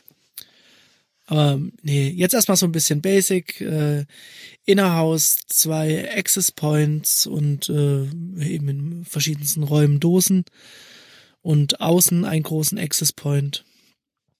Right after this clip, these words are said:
Und dann müsste die Sache eigentlich laufen. Und dann alle, alles von der gleichen Firma, das war mir wichtig, dass alles Ubiquiti, Unify ist.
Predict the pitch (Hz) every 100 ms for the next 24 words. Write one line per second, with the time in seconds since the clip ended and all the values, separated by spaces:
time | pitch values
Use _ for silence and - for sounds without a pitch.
0 | _ _ _ _ _ - 143 139 135 135
1 | - 135 - 151 160 143 135 139 135 135
2 | 143 - _ _ _ _ _ _ _ _
3 | _ _ 180 170 175 196 196 226 190 -
4 | 170 160 156 165 151 151 143 156 220 220
5 | 208 185 180 175 170 170 - 175 151 156
6 | 165 156 - - 160 185 180 - 170 165
7 | 175 - 165 165 170 -